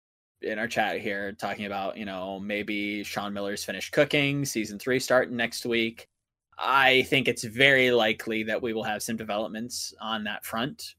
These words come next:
What all is developed, whatever, you know, what that dish looks like coming from Casa de Miller, I don't know, but I'm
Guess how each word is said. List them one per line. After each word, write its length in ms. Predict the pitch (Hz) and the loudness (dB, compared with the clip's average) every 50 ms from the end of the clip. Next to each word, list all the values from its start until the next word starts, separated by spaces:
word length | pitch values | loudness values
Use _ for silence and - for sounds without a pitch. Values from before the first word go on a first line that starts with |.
| - | -14
What 680 | - 117 110 110 113 113 113 117 123 131 131 131 131 127 | -12 -10 -10 -10 -10 -8 -2 4 10 12 12 12 12 12
all 220 | 127 131 131 131 | 12 12 12 10
is 220 | 127 127 123 127 135 | 10 8 6 4 4
developed, 760 | 143 127 110 123 127 127 139 - - - - - - - | 2 4 6 6 6 8 6 6 4 2 -6 -14 -12 -8
whatever, 640 | 135 123 120 127 123 127 123 - 127 123 127 123 123 - | -2 6 6 10 10 10 8 8 6 4 6 4 2 2
you 100 | - 131 | 0 -2
know, 240 | 117 113 120 127 - - | 0 0 0 0 -2 -2
what 240 | 117 117 131 147 - | 6 8 8 8 10
that 200 | 170 151 120 - | 8 8 8 8
dish 280 | - 147 147 - - - | 6 6 6 6 6 6
looks 280 | 147 160 160 - - | 6 6 6 4 4
like 300 | - 143 160 180 190 - - - - _ _ | 6 10 10 10 8 6 -6 -14 -14 _ _
coming 300 | - - 143 151 151 151 | 2 2 4 4 4 0
from 400 | 139 - 151 143 143 143 139 127 _ - - _ _ _ _ _ _ _ _ _ _ _ _ _ _ _ _ - | 2 0 0 2 2 0 -2 -4 _ -16 -20 _ _ _ _ _ _ _ _ _ _ _ _ _ _ _ _ 2
Casa 380 | - - 165 160 - - 175 | 6 8 8 8 10 8 8
de 240 | 151 160 165 160 160 | 10 12 12 12 12
Miller, 440 | 147 160 180 214 208 160 156 175 170 - | 12 12 12 12 12 12 10 10 8 6
I 240 | 123 127 123 123 127 | 6 8 8 8 8
don't 320 | 131 135 127 127 - - | 6 4 2 2 2 2
know, 500 | 117 156 247 269 208 170 185 - 110 - - | 6 6 8 8 8 8 6 6 2 -2 -10
but 480 | 160 - 139 139 143 131 120 - - _ - | -8 -2 8 10 12 12 12 8 2 _ -2
I'm 540 | 127 131 135 131 123 131 131 127 127 135 | 2 4 4 4 4 2 0 -2 -2 -6